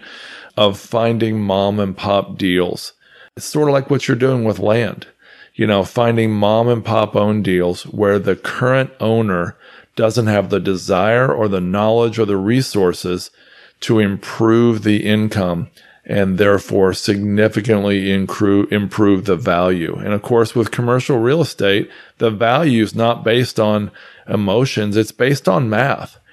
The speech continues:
It's based on a simple formula, which is sort of like the P E ratio in stocks. It's the value or the value change is the net operating income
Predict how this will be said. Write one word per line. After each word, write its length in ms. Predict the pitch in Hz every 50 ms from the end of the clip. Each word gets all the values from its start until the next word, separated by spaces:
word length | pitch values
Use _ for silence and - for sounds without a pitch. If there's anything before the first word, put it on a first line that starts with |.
| - _ -
It's 240 | 127 113 110 -
based 480 | - - - 101 101 107 107 - - -
on 180 | 104 104 104 104
a 80 | 104
simple 460 | 95 - - - 95 98 95 - 135
formula, 580 | - - - 98 98 95 98 98 98 104 113 117
which 240 | 113 104 90 - 101
is 100 | 98 -
sort 280 | - - 104 98 98
of 40 | 104
like 180 | 110 104 104 107
the 100 | 107 -
P 520 | - - - 117 110 107 - 110 107 110
E 40 | 113
ratio 640 | 110 107 95 92 92 95 - - 104 95 98 107 104
in 100 | 101 95
stocks. 720 | 95 - - - 123 139 143 107 101 - - - - - - - - - - - - _
It's 240 | - 110 117 113 -
the 300 | 117 113 107 104 113 104
value 720 | 95 - 101 104 98 98 104 113 120 120 120 127 139 147
or 180 | 151 - 104 101
the 100 | 98 92
value 380 | 87 90 90 92 95 90 87 82
change 420 | - - 90 87 95 117 123 - - - - - - -
is 340 | _ 113 117 123 123 117 107
the 120 | 117 117 113
net 320 | 113 113 120 123 135 147
operating 560 | 139 123 120 120 - 120 110 104 104 107 107
income 480 | 95 92 95 98 - 90 101 131 135